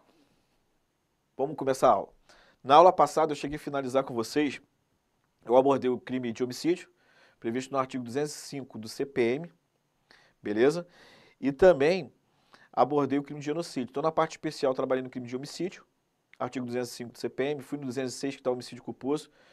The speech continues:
e depois eu avancei e peguei o crime de genocídio.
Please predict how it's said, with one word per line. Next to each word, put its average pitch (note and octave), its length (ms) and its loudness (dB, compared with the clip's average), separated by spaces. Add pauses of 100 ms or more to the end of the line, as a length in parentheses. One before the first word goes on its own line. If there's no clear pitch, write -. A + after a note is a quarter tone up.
(140)
e B2 60 -12
depois D3 380 0
eu D3+ 60 6
avancei D3 340 -2
e - 20 -10
peguei D3 260 -4
o C#3+ 60 -4
crime D3 220 -14
de C#3 60 -16
genocídio. D3+ 540 -6